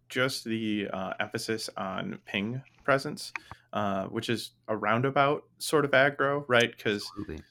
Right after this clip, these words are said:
Speaker 1: yeah, a-, aggro being, you know, aggression, uh, is where, where we get that from. And, you know, it builds this picture of attack, attack, attack, um, daka, daka, daka. And,
Speaker 2: <laughs>
Speaker 1: but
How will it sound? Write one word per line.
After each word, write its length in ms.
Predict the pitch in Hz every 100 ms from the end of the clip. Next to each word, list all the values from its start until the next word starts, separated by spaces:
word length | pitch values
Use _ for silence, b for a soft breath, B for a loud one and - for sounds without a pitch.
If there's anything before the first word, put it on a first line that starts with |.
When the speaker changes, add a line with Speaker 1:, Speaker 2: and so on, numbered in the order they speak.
| _ _ b b b
Speaker 1:
yeah, 300 | - 202 - -
a-, 240 | 135 - - -
aggro 340 | 139 185 170 131
being, 280 | 127 117
you 100 | 110
know, 260 | 104 98 101 -
aggression, 680 | 123 113 101 - - 98 - -
uh, 360 | 107 98 98 98
is 180 | 110 107 - _
where, 340 | 120 120 113
where 200 | 107 123
we 80 | 123
get 180 | 110 107
that 200 | 101 104
from. 260 | 104 98 101
And, 300 | 101 101 98 - -
you 240 | 110 113
know, 100 | 107
it 240 | 104 98 -
builds 220 | 127 123
this 100 | 120
picture 520 | - 120 - 110 107
of 560 | - 98 98 98 98 - -
attack, 320 | - 113 -
attack, 300 | 113 - -
attack, 520 | 117 113 98 101 - _ b b b -
um, 400 | 113 107 101 101
daka, 300 | 117 113 110
daka, 280 | 107 -
daka. 480 | 107 - 98 101 104 - b b b - -
And, 460 | 120 113 110 107 147 185
Speaker 2:
<laughs> 400 | 151 - 139 - _ _ -
Speaker 1:
but 300 | 123 156 -